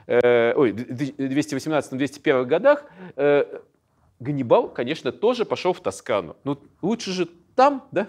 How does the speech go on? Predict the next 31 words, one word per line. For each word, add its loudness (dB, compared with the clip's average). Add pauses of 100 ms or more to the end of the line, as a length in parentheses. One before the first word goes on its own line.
всех 2
сюда, -2
ой, 2
извините, -8
Тоскану, -8
в -20
Кампанию. -2 (280)
Э, 2 (180)
вот. 0 (160)
И, 0 (220)
эм, 6 (600)
э, 0
вот 4
его 2
путь, -4 (140)
и 0
вот 4
видно, -2 (160)
что 0
как 4
раз 6 (120)
вот 0
здесь -4
вот 0
всё 2
время, 4
ведь -4
он -2
отсюда -4
уходил, 0
возвращался. 6